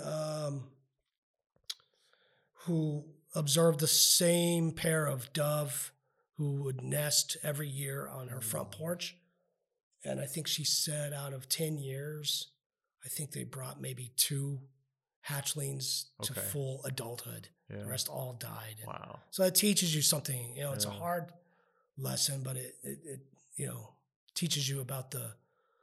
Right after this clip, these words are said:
Speaker 1: the fragility of, of life in your
Speaker 2: Mm.
Speaker 1: own life. And
Speaker 2: Mm.
Speaker 1: so it's a valuable thing to learn.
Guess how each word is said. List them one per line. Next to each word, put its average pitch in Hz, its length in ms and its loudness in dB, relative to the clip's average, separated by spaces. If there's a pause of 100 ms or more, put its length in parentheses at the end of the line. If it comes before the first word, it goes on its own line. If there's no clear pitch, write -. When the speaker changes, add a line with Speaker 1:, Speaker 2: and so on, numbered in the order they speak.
(140)
Speaker 1:
the 147 80 -6
fragility 151 640 2
of, 123 200 -6
of 123 260 -8
life 131 400 -4
in 135 120 -2
your 101 120 -6
Speaker 2:
Mm. 131 80 -4
Speaker 1:
own 147 160 0
life. 113 500 -10
And 107 100 -10
Speaker 2:
Mm. 101 60 -10 (120)
Speaker 1:
so 110 320 -16 (520)
it's - 80 -14
a 143 40 -2
valuable 127 420 -2
thing 131 220 -6
to 113 80 -10
learn. 117 280 -12